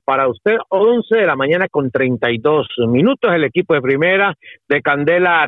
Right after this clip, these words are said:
te prende, igualmente Diversa Radio, la noventa y seis punto siete, cubriendo esta edición número setenta y nueve de la Vuelta a España. Usted mismo lo decía, etapa del día de hoy de ciento ochenta y un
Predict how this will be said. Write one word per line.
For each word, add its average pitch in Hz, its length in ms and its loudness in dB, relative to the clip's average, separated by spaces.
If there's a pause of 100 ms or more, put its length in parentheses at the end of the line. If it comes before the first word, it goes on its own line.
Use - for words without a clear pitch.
te 143 80 -2
prende, 180 340 0
igualmente 160 560 0
Diversa 147 440 0
Radio, 151 280 0
la 135 120 0
noventa 123 360 -2
y 107 60 -4
seis 143 220 0
punto 135 580 0 (320)
siete, 185 640 -2 (260)
cubriendo 165 800 0
esta 160 300 -2
edición 151 300 0
número 151 200 2
setenta 123 420 0
y 123 60 0
nueve 135 380 0 (300)
de 135 360 -2
la 113 240 0
Vuelta 113 540 0
a 113 60 -2
España. 82 420 -8
Usted 120 200 -4
mismo 135 240 0
lo 131 100 2
decía, 151 460 0
etapa 139 420 -2
del 117 200 -2
día 131 480 0
de 123 420 -2
hoy 185 260 2 (280)
de 127 260 0
ciento 190 560 -2
ochenta 135 560 0
y 147 120 2
un 165 320 2